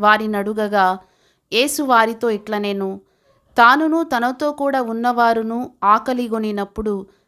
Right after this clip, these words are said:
దావీదు ఏమి చేసెనో అది అయినను మీరు చదువలేదా? అతడు దేవుని మందిరములో ప్రవేశించి, యాజకులు తప్ప మరి ఎవరునూ తినకూడని సముఖపు రొట్టెలు తీసుకొని తిని,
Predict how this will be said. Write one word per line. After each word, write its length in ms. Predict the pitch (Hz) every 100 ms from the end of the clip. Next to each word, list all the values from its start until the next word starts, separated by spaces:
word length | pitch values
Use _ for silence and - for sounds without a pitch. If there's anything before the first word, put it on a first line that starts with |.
| -
దావీదు 460 | 208 214 254 302 277
ఏమి 360 | 226 226 269 269
చేసెనో 560 | 254 240 240 214 214 233 -
అది 240 | 202 208 247
అయినను 440 | 262 254 247 262
మీరు 320 | 240 220 208 208
చదువలేదా? 800 | 208 208 226 208 196 190 185 214 _ _ _ _ _ _ -
అతడు 380 | 247 285 269 285
దేవుని 440 | 220 240 294 320
మందిరములో 640 | 294 262 254 262 247 247 240
ప్రవేశించి, 920 | 226 214 233 233 226 214 226 233 254 _ 202
యాజకులు 600 | 220 226 247 277 277 277
తప్ప 580 | 262 220 - 202 214 - 214
మరి 220 | 220 226
ఎవరునూ 500 | 214 202 247 262 277
తినకూడని 920 | 277 214 233 233 233 220 208 202 214 _ _ _
సముఖపు 560 | - 233 262 285 294 262
రొట్టెలు 460 | 226 220 220 214
తీసుకొని 680 | 208 214 220 226 220 208 208
తిని, 480 | 214 214 208 220 262